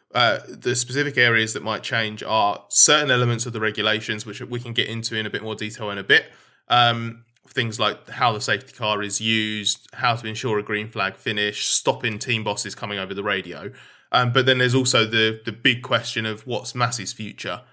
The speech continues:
And also, as has emerged in the last few days,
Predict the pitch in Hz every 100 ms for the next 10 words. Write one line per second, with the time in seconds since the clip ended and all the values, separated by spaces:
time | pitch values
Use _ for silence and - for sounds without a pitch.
0 | _ - 117 110 104 - _ _ _ _
1 | _ - - 139 127 127 107 101 - 107
2 | 113 104 104 - 110 113 110 107 113 110
3 | 107 107 110 - 101 143 113 90 101